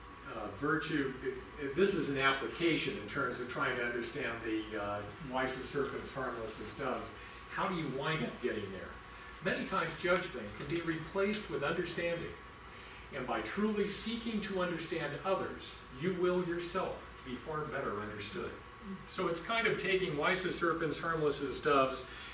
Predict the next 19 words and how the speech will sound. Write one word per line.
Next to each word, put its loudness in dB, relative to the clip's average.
and 4
combining 4
it 2
with 2
a 4
golden 2
rule, 2
isn't 2
it, -4
in -4
terms 4
of 2
how 6
to 0
apply 4
this -2
in -4
our -2
lives. 0